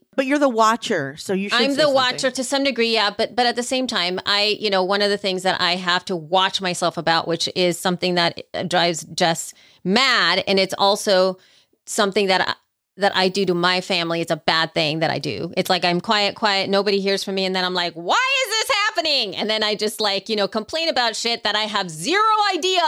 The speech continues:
Speaker 2: about what's happened in the past. And it drives her nuts. It's kind of like, you know, when your mom tells you to go brush your teeth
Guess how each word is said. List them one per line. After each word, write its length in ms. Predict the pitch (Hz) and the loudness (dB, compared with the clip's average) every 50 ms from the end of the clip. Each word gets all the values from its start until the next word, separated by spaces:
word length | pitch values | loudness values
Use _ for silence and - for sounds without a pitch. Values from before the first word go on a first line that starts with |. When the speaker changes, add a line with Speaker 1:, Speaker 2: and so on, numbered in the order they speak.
| 262 269 | 2 2
Speaker 2:
about 380 | 254 269 269 277 269 269 254 | 2 2 2 2 2 2 2
what's 260 | 233 269 277 269 269 | 2 0 0 0 -2
happened 440 | 254 262 262 294 285 285 285 277 269 | -2 -2 -2 -2 0 0 -2 0 0
in 160 | 269 262 254 | 0 0 0
the 80 | 247 247 | -2 -2
past. 640 | 262 262 254 277 247 196 185 196 208 - - - - - - - - _ | -2 0 0 0 0 0 0 -2 -4 -6 -10 -16 -18 -18 -20 -20 -8 _
And 100 | - 226 | -2 0
it 120 | 240 233 202 | 0 0 0
drives 460 | 190 220 233 247 247 262 262 247 240 | 0 0 2 2 2 0 0 0 0
her 220 | 262 254 247 240 | 2 2 2 2
nuts. 420 | 240 240 247 254 240 - - - - | 2 2 2 2 0 -2 -4 -6 -8
It's 140 | 202 180 - | -8 -6 -4
kind 220 | - 220 214 220 | -2 -2 0 0
of 100 | 220 - | 0 0
like, 260 | 220 208 208 208 - | 0 0 0 0 -2
you 80 | 233 226 | 0 2
know, 120 | 220 208 208 | 2 2 2
when 140 | 214 208 | 2 0
your 100 | 202 196 | 0 0
mom 280 | 190 190 196 196 202 208 | 0 0 0 0 -2 -2
tells 280 | - 220 196 190 185 208 | -2 0 0 0 0 0
you 80 | 202 | 0
to 60 | 196 | -2
go 160 | 185 - 220 196 | 0 0 0 0
brush 300 | - 196 202 202 - 208 | 2 0 0 0 0 -2
your 80 | 190 | -4
teeth 420 | 196 - 208 202 208 233 302 - | -4 -4 -4 -2 -2 -4 -4 -6